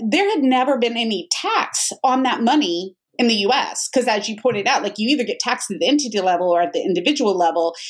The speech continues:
In that case, because it was a foreign entity, never got taxed at the for-, at the U S level for that foreign entity.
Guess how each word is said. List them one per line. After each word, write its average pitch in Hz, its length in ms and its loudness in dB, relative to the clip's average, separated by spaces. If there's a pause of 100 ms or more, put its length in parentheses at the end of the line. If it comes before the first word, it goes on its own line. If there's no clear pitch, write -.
(200)
In 214 160 2
that 254 200 0
case, 196 280 0
because 196 220 -6
it 180 40 -8
was 185 120 -2
a 180 60 -12
foreign 185 240 0
entity, 185 720 0 (200)
never 214 400 2
got 185 260 0
taxed 262 460 0
at 170 100 0
the 196 100 -8
for-, 180 380 0
at 202 160 2
the 202 120 -4
U 190 140 2
S 233 240 0
level 175 460 2 (160)
for 202 140 2
that 196 200 0
foreign 185 220 -2
entity. 208 600 0